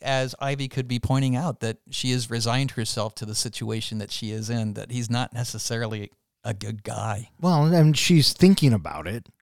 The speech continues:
Speaker 2: right? I mean, at least, I mean, Danny has her
Speaker 1: Mm,
Speaker 2: questioning
Speaker 1: yep.
Speaker 2: things now, and
Speaker 1: Mm-hmm.
Speaker 2: that's what Danny wanted to do.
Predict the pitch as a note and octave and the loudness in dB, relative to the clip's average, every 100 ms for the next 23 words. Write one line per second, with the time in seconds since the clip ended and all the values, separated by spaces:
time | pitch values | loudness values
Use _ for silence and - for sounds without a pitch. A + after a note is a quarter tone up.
0 | _ - G#2+ A2 B2+ C3 B2+ B2+ C3+ B2+ | _ -8 -2 0 2 4 6 6 6 2
1 | - B2 B2 A2 C3+ C#3+ D3+ C3 C#3 B2+ | 0 2 2 4 6 8 8 8 6 4
2 | B2+ B2 A#2+ A#2 - C3+ C3+ E3+ C3+ A2 | 4 4 2 0 2 4 6 4 4 4
3 | G#2+ B2 G#2 A2 A2 G#2+ C#3 D3+ D3+ C#3 | 4 2 2 0 -2 0 2 4 4 2
4 | - B2+ C#3+ F#3 D3 D3 F#3 F3 F#3 F#3+ | 0 2 4 6 6 8 8 8 6 6
5 | F#3 F3+ B3 | 4 4 4